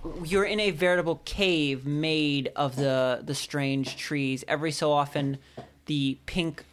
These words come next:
hand-shaped leaves poking and thrusting out from in between grooves and ruts in the bark. At the end of this area, uh, there is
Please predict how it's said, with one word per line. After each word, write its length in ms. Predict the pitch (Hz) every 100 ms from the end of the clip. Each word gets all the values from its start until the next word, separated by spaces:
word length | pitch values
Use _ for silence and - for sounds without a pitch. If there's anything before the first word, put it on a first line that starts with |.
| _ _ _
hand-shaped 840 | - 180 170 165 143 - 160 147 156
leaves 440 | 156 151 139 127
poking 680 | - - 165 - 147 139 131
and 260 | 135 131 -
thrusting 680 | - 151 151 - 147 139
out 320 | 120 135 120 -
from 200 | 139 127
in 180 | 151 147
between 560 | 139 - 151 143 139 139 - - 151
grooves 580 | 156 165 185 180 151
and 320 | - 165 147 135
ruts 380 | 151 - - -
in 140 | 160 139
the 80 |
bark. 520 | 123 143 127 131 - - - - - _ _ _ _
At 100 | 156
the 180 | 196 -
end 600 | 190 202 220 226 220 214 - 165
of 200 | 175 165
this 220 | 165 - 170
area, 680 | 170 160 139 127 127 135 - _ _ _ _ _ _
uh, 500 | - 135 131 127 127 135 - _ _ _ _ _ _ _ _ _ - _ _ _ _ _ _ -
there 460 | 143 143 139 135 -
is 600 | 147 139 139 139 139